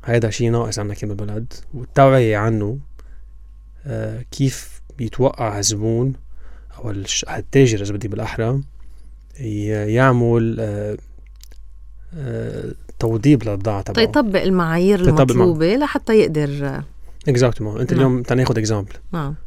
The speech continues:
Speaker 1: إذا عم تشحني زيت، زيتون، آه، هالبرودويات نحن اللبنانيين بنعرفها كتير. آه، عم، مش عم ب-، يكون في، إذا بدك، آه، تمثيل للواقع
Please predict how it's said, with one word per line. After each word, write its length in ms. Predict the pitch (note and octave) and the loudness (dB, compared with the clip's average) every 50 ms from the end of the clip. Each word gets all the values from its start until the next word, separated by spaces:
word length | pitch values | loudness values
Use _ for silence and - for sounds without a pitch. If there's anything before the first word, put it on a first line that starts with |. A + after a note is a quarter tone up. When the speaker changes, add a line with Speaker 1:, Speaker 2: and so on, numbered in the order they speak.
| - A#2+ | -8 -6
Speaker 1:
إذا 100 | G#2+ G#2 | -4 -4
عم 60 | A2+ | -2
تشحني 420 | A#2 - - - G#2+ G#2+ G#2 G#2 | -2 -2 -2 -2 -2 0 0 0
زيت، 400 | G2+ G2 A2 A2 A2 A2+ G#2+ A2 | 0 0 0 2 2 2 0 0
زيتون، 720 | G#2 G#2 G2+ G2 - A2+ A2 A2+ A2+ A2+ A2+ A2 A2 A2+ A2 | -4 -4 -4 -4 -2 -2 0 0 2 2 0 0 -2 -4 -6
آه، 360 | G2+ G2+ G2+ G#2 G#2 G#2 - - - - - - - - - - | -8 -10 -8 -8 -10 -10 -12 -14 -18 -18 -18 -18 -18 -18 -12 -2
هالبرودويات 600 | - C3+ C#3 - C#3+ C#3 B2+ B2+ C#3 D3 C#3 B2 | 2 2 4 6 6 6 8 8 8 8 8 8
نحن 140 | B2+ G#2+ B2 | 6 2 4
اللبنانيين 460 | B2 A#2 A#2 A2+ A2+ A#2 B2 B2+ A#2+ | 4 4 4 4 4 4 4 4 4
بنعرفها 340 | A#2 A2 G#2+ A2+ A2+ - A2+ | 2 2 0 -2 -2 -4 -6
كتير. 360 | - - A2+ G#2+ G#2+ G#2 - - - - - - - - - - - - - - - - - - - | -10 -8 -6 -6 -6 -8 -10 -12 -12 -10 -10 -10 -10 -10 -8 -6 -6 -6 -6 -8 -10 -10 -12 -12 -12
آه، 100 | C#3+ A2+ | -10 -10
عم، 220 | A2+ A2 G#2+ G#2+ - - - B2 | -8 -6 -8 -8 -8 -8 -6 -4
مش 320 | A#2 C3 D3+ - - - | -2 0 0 0 0 0
عم 300 | A#2 A2+ A2+ A2+ G#2+ G#2 | 0 0 0 0 0 -2
ب-، 640 | A2+ A#2 - A2+ G#2+ G#2 G2+ G2+ G#2 G#2+ A2 - C3 | -4 -4 -2 -2 -2 0 -2 -2 -4 -4 -6 -8 -8
يكون 240 | C3 - - C3+ B2+ | -6 0 2 2 2
في، 220 | - - - A#2 | 2 0 0 0
إذا 120 | A2 G#2+ A2 | 0 0 0
بدك، 560 | A#2 A#2 A2 G#2+ A2+ G#2+ - - - - - - - - - - - - - - - - A#2+ | 0 0 0 0 -4 -4 -4 -6 -12 -14 -16 -16 -16 -16 -16 -16 -16 -16 -18 -16 -14 -10 -8
آه، 380 | A2 A2 A2 A2+ B2 - - - - - D#3 - - - | -8 -6 -6 -8 -10 -12 -14 -16 -16 -16 -16 -16 -10 -4
تمثيل 440 | - B2 A#2 A2+ - - - D#3 D3+ B2+ | -2 0 0 2 2 4 6 6 6 6
للواقع 640 | A2+ G#2 G#2+ G#2+ A#2+ B2 B2 A#2 - A2+ G#2+ A#2 | 4 2 2 2 4 4 2 2 0 -2 -4 -4